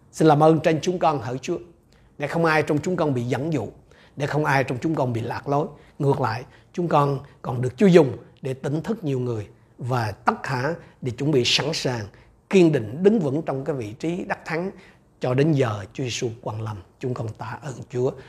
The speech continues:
Chúng con trình dâng mỗi một chúng con cho ân sủng và sự thương xót của Ngài. Chúng con đồng thành kính hiệp chung cầu nguyện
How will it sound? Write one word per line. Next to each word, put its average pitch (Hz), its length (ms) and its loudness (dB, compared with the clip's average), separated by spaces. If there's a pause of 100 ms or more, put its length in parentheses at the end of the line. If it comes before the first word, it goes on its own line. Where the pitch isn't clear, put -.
(180)
Chúng 156 100 0
con 143 160 2
trình 131 160 -2
dâng 143 240 0
mỗi 127 160 -2
một 165 180 -2
chúng 165 160 -4
con 123 260 -6
cho - 100 -12
ân 131 160 -6
sủng 127 300 -6
và 147 100 -2
sự - 200 -8
thương 117 180 -6
xót 143 200 -8 (100)
của 120 120 -8
Ngài. 113 320 -4 (340)
Chúng 151 80 4
con 143 60 4
đồng 117 120 -2
thành 107 160 -6
kính 151 200 -6
hiệp 127 240 -10
chung 123 160 -8
cầu 110 180 -8
nguyện 104 320 -10